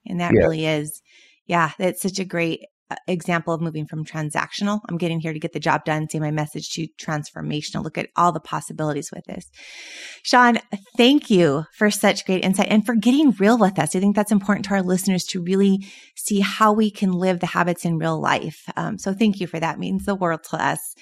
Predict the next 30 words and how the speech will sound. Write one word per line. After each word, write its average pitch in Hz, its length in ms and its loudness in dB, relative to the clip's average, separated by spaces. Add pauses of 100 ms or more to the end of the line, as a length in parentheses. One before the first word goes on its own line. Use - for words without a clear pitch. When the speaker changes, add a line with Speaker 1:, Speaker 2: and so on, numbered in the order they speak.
(440)
Speaker 1:
Um, 175 360 2
and 254 120 4
we're 202 80 4
gonna 320 160 4
switch - 260 0
gears. 165 320 2 (260)
<laughs> - 20 4 (400)
We're 311 80 4
gonna 262 180 2
switch 233 240 -2
gears 208 200 4
on 170 200 4
you. 165 180 -2 (340)
We're 233 80 4
gonna 226 240 4 (240)
jump 240 320 4
into 240 320 6
the, 196 160 8
"What 185 380 4
would 233 140 2
Sean 185 320 4
do?" 139 280 0
You 175 200 0
ready? 190 240 6
You're 214 260 4
a 220 40 2
pro 214 200 6
at 165 120 6
Speaker 2:
Okay. 135 120 8
Speaker 1:
this. - 260 -6